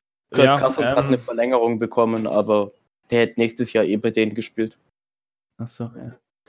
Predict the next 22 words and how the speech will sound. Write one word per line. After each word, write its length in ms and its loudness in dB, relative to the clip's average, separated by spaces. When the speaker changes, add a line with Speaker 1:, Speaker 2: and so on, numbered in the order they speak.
Speaker 2:
Ja, 100 2
gut. 260 0
Ähm, 540 2
aber 380 0
ich 140 -16
würde 140 -8
jetzt 100 -16
mal 120 -4
sagen, 360 -2
bevor 420 -8
wir 320 -6
zu 180 -10
dem 440 -4
New 360 0
England 360 -2
Patriots 440 -2
kommen, 300 -2
machen 240 0
wir 120 4
eine 160 0
kurze 300 -4
Pause, 640 0